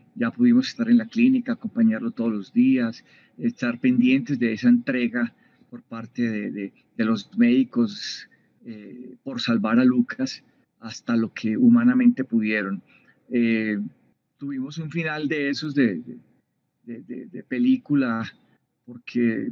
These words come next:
después de acompañarlo mucho tiempo, eh,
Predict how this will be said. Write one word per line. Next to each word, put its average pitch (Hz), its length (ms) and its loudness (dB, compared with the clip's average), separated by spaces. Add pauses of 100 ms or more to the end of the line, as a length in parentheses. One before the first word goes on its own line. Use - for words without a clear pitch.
después 123 300 -4
de 131 60 0
acompañarlo 123 640 2
mucho 139 340 -2
tiempo, 135 500 0 (460)
eh, 110 480 -12